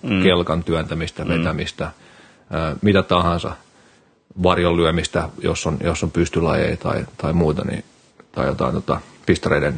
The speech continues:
Speaker 2: naputtelua tai tämmöistä.
Speaker 1: Joo.
Speaker 2: Elikkä jotain, niinku, mikä oikeasti kehittää ja vie sua eteenpäin.
Speaker 1: Joo, ja sitten jos on A D H D:tä, niin yhdistää kaikki noin. Tekee
Speaker 2: Just näin.
Speaker 1: vaan koko ajan liikkuu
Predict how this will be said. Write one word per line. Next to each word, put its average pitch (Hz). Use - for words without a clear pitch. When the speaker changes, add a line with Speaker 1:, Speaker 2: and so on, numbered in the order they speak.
Speaker 2:
naputtelua -
tai -
tämmöistä. 82
Speaker 1:
Joo. 85
Speaker 2:
Elikkä -
jotain, 90
niinku, 85
mikä 87
oikeasti 90
kehittää 85
ja 73
vie 80
sua 80
eteenpäin. -
Speaker 1:
Joo, 90
ja 82
sitten 87
jos -
on 90
A 90
D 82
H 87
D:tä, 87
niin 87
yhdistää 90
kaikki 92
noin. 95
Tekee -
Speaker 2:
Just 120
näin. 98
Speaker 1:
vaan 90
koko 87
ajan 87
liikkuu 85